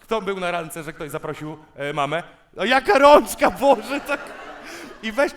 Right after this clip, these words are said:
wytłumacz mi, jak masz na imię? Ola, jak to wyglądało, że, no, co wy mieliście, cztery lata, e, wtedy, czy? Był na studiach, no. Czekaj! I,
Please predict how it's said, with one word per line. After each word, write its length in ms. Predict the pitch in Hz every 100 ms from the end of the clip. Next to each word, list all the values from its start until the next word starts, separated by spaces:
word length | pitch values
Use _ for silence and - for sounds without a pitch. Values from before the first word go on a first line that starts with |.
| - -
wytłumacz 440 | 233 339 269 233
mi, 80 | 196
jak 120 | 214
masz 140 | 220 202
na 60 |
imię? 180 | 196 277 - - _ _ _ _ _ _ _ -
Ola, 280 | 196 139
jak 180 | 147 247
to 100 | 339
wyglądało, 480 | 254 254 220 156 156
że, 160 | 185 190 - - -
no, 220 | 175 247 254 -
co 120 | -
wy 100 | 180
mieliście, 320 | 165 156 147 151
cztery 320 | - 185 175
lata, 400 | 190 226 277 220
e, 200 | 220 233
wtedy, 400 | 240 254 285 339
czy? 380 | - 226 277 - - - 349 370 - - - - _ _ _ _ _ _ _ - _ _ _ _ _ _ -
Był 120 | 135
na 80 | 165
studiach, 340 | 156 143 165
no. 160 | 135 170 - - - - - - - - - - - - - - -
Czekaj! 440 | 320 349 - 135 - - - - - - - - - - - - -
I, 120 | 233